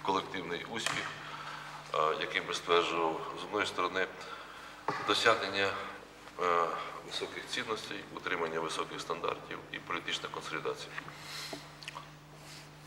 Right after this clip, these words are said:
Я знав, що між, е, моїми колегами, між моїми друзями існують там певні, е, розходження,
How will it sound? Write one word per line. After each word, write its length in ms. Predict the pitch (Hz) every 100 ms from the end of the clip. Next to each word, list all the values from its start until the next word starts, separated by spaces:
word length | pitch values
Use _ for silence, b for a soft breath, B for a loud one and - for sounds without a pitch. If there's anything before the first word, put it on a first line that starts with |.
| - - - - - - - - - - - -
Я 140 | 120
знав, 260 | 120 175 -
що 140 | 117
між, 360 | 104 92 - -
е, 480 | 90 92 90 85 82 B B - 92
моїми 440 | 98 95 90 85 87
колегами, 460 | - 92 127 110 98
між 180 | - 87
моїми 300 | 87 85 85
друзями 400 | 104 101 92 85
існують 320 | - 82 76
там 160 | 80 71 - - - -
певні, 340 | 95 85 76 73
е, 120 | 71 73 - 82 82 80 76 76 92
розходження, 720 | 92 - 113 107 98 -